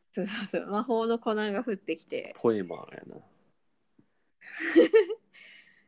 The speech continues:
Speaker 1: でもそれってさ、だって浮き輪の中にあるべきものだから、
Speaker 2: <laughs>
Speaker 1: 「これめっちゃ破けてんじゃね？」みたいな。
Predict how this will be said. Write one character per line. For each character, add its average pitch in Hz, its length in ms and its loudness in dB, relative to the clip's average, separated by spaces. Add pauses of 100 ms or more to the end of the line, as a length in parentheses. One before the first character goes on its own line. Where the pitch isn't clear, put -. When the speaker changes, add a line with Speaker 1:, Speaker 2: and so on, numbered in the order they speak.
(100)
Speaker 1:
で 233 120 0
も 202 160 -4
そ 240 140 -8
れ 294 120 -2
っ 330 60 -8
て - 140 -12
さ、 175 160 -8
だ 196 100 -6
っ 208 60 -14
て - 180 -12 (360)
浮 202 60 -20
き - 180 -12
輪 311 80 -6
の 302 100 -8
中 254 240 -6
に - 140 -6
あ 226 100 -4
る 202 100 -6
べ 190 100 -12
き 190 120 -10
も 175 100 -8
の 165 80 -8
だ 160 120 -10
か 160 120 -10
ら、 170 380 -4 (140)
Speaker 2:
<laughs> 147 260 0 (320)
Speaker 1:
「こ - 200 -10
れ 165 60 -4
め 180 140 -6
っ 208 60 -8
ち 294 140 -4
ゃ 269 40 -4
破 254 240 -2
け 330 140 2
て 339 160 2
ん 403 100 2
じ 349 60 0
ゃ 330 80 2
ね？」 320 160 0
み 269 100 -4
た 190 160 4
い 175 60 -4
な。 160 240 -6